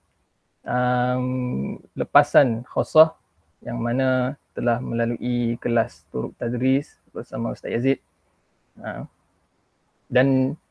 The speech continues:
lepasan khosah ni yang dipilih lah, ah, dipilih oleh Ustaz untuk menjalankan, apa, praktikal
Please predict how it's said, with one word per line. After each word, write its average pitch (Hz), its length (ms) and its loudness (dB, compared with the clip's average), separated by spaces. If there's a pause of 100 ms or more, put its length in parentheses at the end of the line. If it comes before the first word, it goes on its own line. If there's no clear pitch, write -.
(680)
lepasan 131 400 2
khosah 147 320 6
ni 165 240 2
yang 143 160 2
dipilih 143 560 2
lah, 117 80 0 (320)
ah, - 320 -12
dipilih 123 480 -4
oleh 123 160 -6
Ustaz - 320 4 (800)
untuk 123 640 2
menjalankan, 120 920 0 (520)
apa, - 480 -4
praktikal 131 640 -2